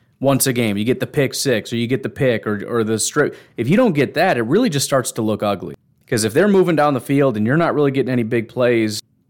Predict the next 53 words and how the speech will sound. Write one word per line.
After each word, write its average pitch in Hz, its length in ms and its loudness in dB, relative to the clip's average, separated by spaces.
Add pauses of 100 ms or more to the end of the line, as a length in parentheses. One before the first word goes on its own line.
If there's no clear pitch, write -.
(120)
it 131 120 -2
kinda 180 280 0
looks 165 180 2
like 131 140 0
they're 147 100 2
just 185 180 -2
pushing 147 280 0
you 127 100 2
around 123 260 0
at 101 80 -2
will, 127 200 2
and 110 100 0
that's 110 140 -4
more 117 180 0
or 110 80 2
less 104 220 0
what 101 140 -8
happened. 92 420 -10 (400)
So, 107 460 0
um, 104 320 0 (400)
you 135 100 -6
know, 120 140 0
there, 123 160 0
there, 127 220 -2
there's, 127 420 -2
there's 127 260 -2
just 143 220 -2
not 139 180 2
a 135 40 2
lot 131 200 2
of 120 60 -2
excuses 123 540 -4
for 127 280 0
it. 127 80 -2 (240)
I'm 139 160 2
not, 135 320 0
I'm 131 120 0
not 135 180 0
gonna, 131 160 0
I'm 107 120 -4 (340)
not 156 180 2
gonna 160 160 2
dwell 151 300 4
on 147 120 2
it 139 120 -2
too 151 100 -2
much, 165 260 2
but 143 120 0
it 139 100 -2
does 147 280 2
need 139 280 2
to 131 100 -2
be 123 380 -2